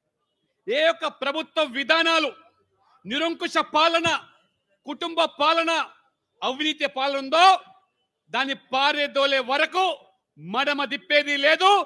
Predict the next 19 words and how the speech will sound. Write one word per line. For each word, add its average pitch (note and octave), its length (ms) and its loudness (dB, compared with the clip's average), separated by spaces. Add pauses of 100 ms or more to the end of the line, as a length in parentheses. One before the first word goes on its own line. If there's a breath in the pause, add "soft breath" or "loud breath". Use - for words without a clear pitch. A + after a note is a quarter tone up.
(400)
రాజీ C#4+ 400 0
పడే C#4+ 180 0 (120)
ప్రసక్తి C4+ 380 -10 (200)
లేదని F4+ 340 4
చెప్పి D#4+ 280 0 (680)
జాతీయ D4+ 560 0
అధ్యక్షులు C#4+ 460 -8 (560)
జేపీ C#4+ 340 0 (140)
నడ్డా D4 300 -2
గారు D4 160 -4 (140)
సైతము, F4 420 4 (1300)
మన A#3+ 160 0 (840)
ఏదైతే D#4+ 440 -2
ఇవాళ D#4 160 0 (160)
ప్రభుత్వ D#4 400 -4 (160)
ఉద్యోగులు, D#4+ 480 0 (640)
ఉపాధ్యాయులు, E4 800 0 (800)
నిరుద్యోగ D#4 400 -4 (140)
యువత F4 280 0